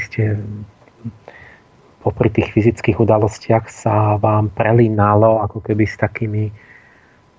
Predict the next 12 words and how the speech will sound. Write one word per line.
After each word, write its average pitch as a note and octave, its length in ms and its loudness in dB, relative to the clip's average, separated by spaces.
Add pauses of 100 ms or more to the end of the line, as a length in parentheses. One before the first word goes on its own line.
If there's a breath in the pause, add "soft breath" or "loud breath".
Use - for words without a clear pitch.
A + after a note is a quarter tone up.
(240)
mm, G2+ 1400 -16 (400)
veľmi A2 320 2
živo, A2+ 640 2 (480)
že G2+ 160 -6
sa - 160 0
vám G#2+ 320 2
vz-, G#2 160 -4 (1040 loud breath)
akoby G#2 320 0
vznášajú G#2+ 640 2
proste - 400 -4
iné A2 240 2
bytosti, G2+ 560 0